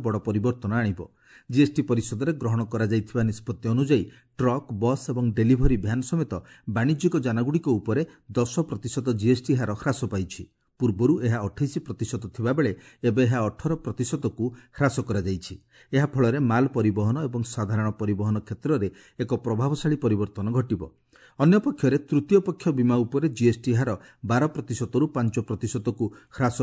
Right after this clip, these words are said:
କରାଯାଇଥିବାରୁ ଯାନବାହନ ମଧ୍ୟ ସୁଲଭ ହୋଇପାରିବ। ଜିଏସ୍ଟି ସଂସ୍କାର ସମବାୟ କ୍ଷେତ୍ରକୁ ମଜବୁତ କରିବା ସହ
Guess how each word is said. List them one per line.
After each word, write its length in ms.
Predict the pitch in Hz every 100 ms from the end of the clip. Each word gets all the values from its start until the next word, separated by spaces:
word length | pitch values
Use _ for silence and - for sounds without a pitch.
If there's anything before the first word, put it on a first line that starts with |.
| -
କରାଯାଇଥିବାରୁ 680 | 113 120 160 175 165 117 104 - -
ଯାନବାହନ 560 | 101 117 127 120 117 117
ମଧ୍ୟ 240 | 127 120 127 - _
ସୁଲଭ 340 | - 160 131 98 104
ହୋଇପାରିବ। 420 | 104 147 110 80 - _ _ _ _ _ - -
ଜିଏସ୍ଟି 400 | 113 139 208 - -
ସଂସ୍କାର 420 | 147 117 143 165 170 -
ସମବାୟ 360 | 127 151 202
କ୍ଷେତ୍ରକୁ 420 | 202 156 160 160 175
ମଜବୁତ 400 | 127 113 131 170 -
କରିବା 260 | 117 113
ସହ 200 | 110 143